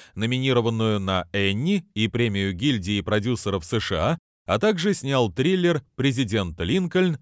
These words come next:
Охотник на вампиров». В списке снятых им в Голливуде фильмов «Аполлон восемнадцать»,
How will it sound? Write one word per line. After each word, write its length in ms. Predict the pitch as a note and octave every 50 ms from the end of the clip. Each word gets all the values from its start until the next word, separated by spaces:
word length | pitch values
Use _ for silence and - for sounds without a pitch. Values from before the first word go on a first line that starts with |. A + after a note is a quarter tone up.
| _ _ -
Охотник 680 | - G#2 G#2+ G#2 - G3 A3+ F3 - F3 F3+ E3 -
на 160 | A#2+ A2 A2+
вампиров». 720 | A#2 A#2 A2+ G#2+ G2+ E2+ - F#2 E2+ D2+ D2+ C#2+ - - _ _ _ _ _ _ _ _ _ _ _ -
В 60 | -
списке 440 | - - - C3+ A#2+ - - - A2
снятых 520 | - - A#2 A#2+ A#2+ A2+ - A#2 G#2+ -
им 160 | A#2 G#2+ G2+ F2
в 80 | F2
Голливуде 500 | F2 A#2 A#2+ B2 G#2 A2 A2 F2+ G3+ G3
фильмов 500 | - - B2+ A#2+ A2+ G#2 G#2 G2 - - _ _ -
«Аполлон 480 | - G#2+ G#2 A#2 A2+ A2+ A2+ G#2+ F#2+ F#2
восемнадцать», 880 | F2 G2 - - F#2 F2+ F#2 A#2 D#3+ F3+ - - F#3 F#3 - - -